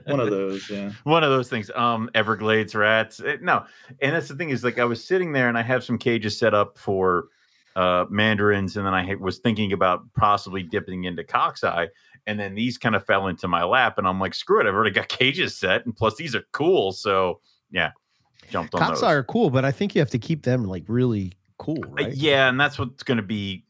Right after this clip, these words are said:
Speaker 1: I, I, I didn't wanna bite that apple with the mandarins and the cockeye at the same time because they're pretty close to having to keep 'em cool. Plus,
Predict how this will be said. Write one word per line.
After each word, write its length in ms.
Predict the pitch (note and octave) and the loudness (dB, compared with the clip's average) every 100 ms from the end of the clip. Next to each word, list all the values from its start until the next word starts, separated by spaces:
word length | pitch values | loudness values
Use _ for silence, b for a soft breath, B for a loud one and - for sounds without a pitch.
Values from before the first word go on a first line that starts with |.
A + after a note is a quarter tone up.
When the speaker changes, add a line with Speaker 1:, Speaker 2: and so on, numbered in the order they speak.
| G2+ | -12
Speaker 1:
I, 80 | G2+ - | -8 -4
I, 100 | G2 - | -2 0
I 80 | |
didn't 240 | A#2+ D3+ C#3 | 0 -2 0
wanna 360 | B2+ B2+ G#2 - b b b | 2 4 2 0 b b b
bite 400 | A2 G2+ A#2 A#2+ | -8 0 0 0
that 240 | G#2 G#2+ G#2 | 2 2 2
apple 600 | G2+ G2 A2 G#2 F#2+ - _ _ _ | 0 0 0 0 -2 -6 _ _ _
with 180 | G2 G2+ | -2 0
the 80 | G#2+ | 2
mandarins 560 | F#2+ G2 G2 G#2 F#2+ | 2 2 2 0 0
and 160 | E2 F#2 | -4 -4
the 60 | F2+ | -2
cockeye 480 | F#2 F2 - G#2 | 0 0 2 2
at 80 | F#2+ | 2
the 80 | - | -2
same 200 | - F2 | -4 -4
time 380 | F2+ F2 B2+ - - | 0 0 -2 -8 -10
because 300 | F#2+ G#2 F2 | -2 -2 0
they're 140 | G2 | -2
pretty 580 | F2+ - G2+ F#2+ F2 D2+ - | -4 -4 -4 -2 -6 -10 -8
close 320 | - F#2+ F2 | -2 -2 0
to 280 | G2 F2 D2 b b b | 0 0 0 b b b
having 260 | - G2+ F#2 | -2 -2 -2
to 60 | |
keep 220 | - G#2 - | -4 -4 -4
'em 100 | F#2 | -6
cool. 460 | - G2+ G2+ G2+ | -2 2 2 2
Plus, 500 | F#2+ A#2+ A#2 A2 - | 0 2 2 2 -6